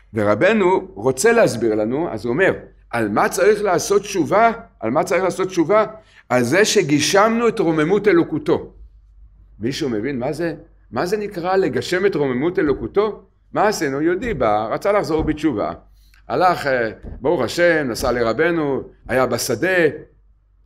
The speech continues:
אה, וחוזר בתשובה. אומר רבנו, אחרי שתגמור את כל התשובה הזאת, עכשיו אתה צריך לעשות תשובה שגישמת את רוממות האלוקות. איפה גישמנו את רוממות האלוקות? מה זה המושג הזה בכלל?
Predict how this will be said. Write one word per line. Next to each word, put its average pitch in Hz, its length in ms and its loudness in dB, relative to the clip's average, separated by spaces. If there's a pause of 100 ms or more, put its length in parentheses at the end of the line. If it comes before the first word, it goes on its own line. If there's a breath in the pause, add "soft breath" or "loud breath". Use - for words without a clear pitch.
אה, - 720 -4
וחוזר 127 760 2
בתשובה. 139 480 -2 (420)
אומר 127 260 0
רבנו, 202 480 -2 (240)
אחרי 208 480 2
שתגמור 190 520 0
את 214 60 2
כל 226 180 2
התשובה 214 340 0
הזאת, 226 560 2 (320 soft breath)
עכשיו 202 340 0
אתה 214 140 0
צריך 185 200 -2
לעשות 202 280 2
תשובה 185 280 0
שגישמת 170 480 -2
את 175 120 -2
רוממות 156 400 -2
האלוקות. 151 600 -2 (560)
איפה 190 220 0
גישמנו 190 400 -2
את 190 80 0
רוממות 190 400 -2
האלוקות? 202 580 0 (380 soft breath)
מה 156 140 2
זה 226 120 2
המושג 220 460 2
הזה 190 200 2
בכלל? 113 400 -4